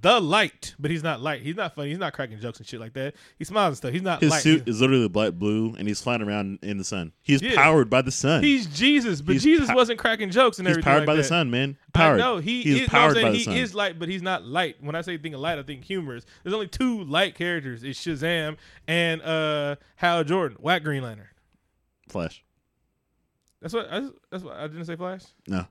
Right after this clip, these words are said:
Speaker 1: I said, did I say Green Lantern twice?
Speaker 2: Yeah.
Speaker 1: Oh, and yeah, Flash too. My bad. I, for-, I said Shazam. I said Shazam. Those should be funny. Those guys are the comic release and everything like that.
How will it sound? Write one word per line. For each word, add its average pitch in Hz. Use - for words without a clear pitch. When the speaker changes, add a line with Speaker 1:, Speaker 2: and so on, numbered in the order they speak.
Speaker 1:
I 147
said, 139
did 131
I 139
say 139
Green 139
Lantern 131
twice? 156
Speaker 2:
Yeah. 185
Speaker 1:
Oh, 254
and 220
yeah, 220
Flash 175
too. 143
My 135
bad. 123
I, 123
for-, 127
I 139
said 127
Shazam. 107
I -
said 104
Shazam. 123
Those 262
should 262
be 240
funny. 214
Those 214
guys 220
are 208
the 190
comic 196
release 196
and 180
everything 156
like 139
that. 135